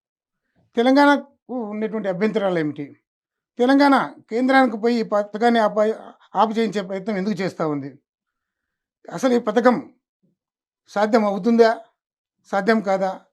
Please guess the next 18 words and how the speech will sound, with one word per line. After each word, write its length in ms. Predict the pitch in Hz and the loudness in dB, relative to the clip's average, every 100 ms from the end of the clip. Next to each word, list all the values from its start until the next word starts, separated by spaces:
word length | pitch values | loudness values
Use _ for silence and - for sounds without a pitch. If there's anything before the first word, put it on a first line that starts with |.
| - | -8
అసలు 180 | 160 226 | -4 0
వివాదం 360 | 208 226 226 202 | 4 4 4 0
ఏమిటి? 420 | 196 180 196 - _ _ _ _ _ _ _ 214 | -6 -10 -12 -16 _ _ _ _ _ _ _ -2
ఈ 100 | 240 | 2
వివరాలు 320 | 240 262 285 | 6 6 4
తెలుసుకునేందుకు 680 | 240 185 220 240 240 208 151 - | 0 -4 -4 -2 -2 -2 -4 -10
మనతో 480 | 202 220 226 170 - _ _ _ _ _ _ _ | -10 0 0 0 -4 _ _ _ _ _ _ _
ఇరిగేషన్ 480 | 214 233 247 247 214 135 _ _ _ _ _ _ _ | -6 2 2 2 -2 -6 _ _ _ _ _ _ _
నిపుణులు 560 | 185 214 254 247 175 117 _ _ _ _ _ _ _ | -10 -2 2 2 0 -6 _ _ _ _ _ _ _
శివరాచల 500 | - 247 254 214 226 | 0 4 4 2 0
గారు 200 | 220 208 | 0 0
ఉన్నారు, 400 | 202 214 302 285 - _ _ _ _ - | -2 -4 -4 -6 -16 _ _ _ _ -2
వారితో 500 | 214 247 254 190 - _ _ _ - | 4 4 4 0 -2 _ _ _ -2
పోడోకాస్ట్లో 500 | 233 233 202 196 202 | 0 0 -2 -4 -6
చర్చిద్దాం. 560 | 180 175 202 185 320 - _ _ _ _ _ _ _ _ _ - | -6 -8 -6 -4 -6 -10 _ _ _ _ _ _ _ _ _ -8
నమస్తే 320 | 220 220 220 | -6 0 -2
శివరాచల 440 | 190 208 220 208 | -2 -6 -4 -4
గారు. 220 | 208 208 | -2 -2